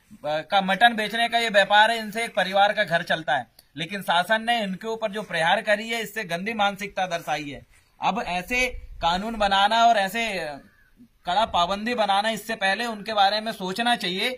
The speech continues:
कि आज के समय में हम जैसे पढ़े लिखे युवाओं को नौकरी नहीं मिल रही है। आप एक तरफ नौकरी नहीं दे रहे हो, आपको नौकरी देना चाहिए था, ज्यादा से ज्यादा vacancy निकालना चाहिए था, उसकी जगह आप क्या कर रहे हैं? छोटे छोटे जो दुकानदार है बेचारे, जो छोटा छोटा धंधा करके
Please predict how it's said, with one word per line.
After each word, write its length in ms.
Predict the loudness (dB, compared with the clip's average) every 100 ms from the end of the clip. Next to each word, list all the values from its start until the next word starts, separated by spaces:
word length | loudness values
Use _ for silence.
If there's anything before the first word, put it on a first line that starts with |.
| -10 -8
कि 60 | -2
आज 240 | 0 0
के 100 | -4
समय 300 | -4 -2 0
में 100 | 0
हम 260 | 0 0 -4
जैसे 240 | -6 -6
पढ़े 200 | -4 -4
लिखे 240 | -4 -6 -6
युवाओं 320 | 0 0 0
को 120 | 0
नौकरी 340 | -2 -2 -4
नहीं 120 | -6 -6
मिल 160 | -4
रही 200 | -4 -6
है। 100 | -8 -14 _ _ 0
आप 220 | 0 0
एक 140 | -6 0
तरफ 200 | 2 2
नौकरी 380 | 0 -4 -4 -6
नहीं 120 | -4
दे 160 | -4 0
रहे 160 | 0
हो, 120 | -2 -8 _ _ -4
आपको 240 | -4 -2
नौकरी 360 | -2 -2 -2 -2
देना 280 | -2 2 0
चाहिए 320 | 0 -4 0
था, 320 | 2 2 0 -2
ज्यादा 300 | 0 2 -2
से 140 | -2
ज्यादा 240 | 2 2 2
vacancy 440 | 0 0 -2 -2
निकालना 380 | 2 2 2 0
चाहिए 220 | -4 -6
था, 100 | -6
उसकी 280 | -6 -8 -2
जगह 200 | 2 2
आप 140 | 0
क्या 160 | 0 0
कर 160 | 0
रहे 100 | 0
हैं? 140 | -4 -8 _ -10
छोटे 240 | -6 -6
छोटे 260 | -6 -6 -6
जो 100 | -6
दुकानदार 600 | -4 0 0 4 4 4
है 60 | -2
बेचारे, 460 | -2 0 0 -2
जो 100 | -6
छोटा 260 | -8 -10 -8
छोटा 220 | -6 -6
धंधा 320 | -4 -2 -2
करके 380 | -2 -4 -6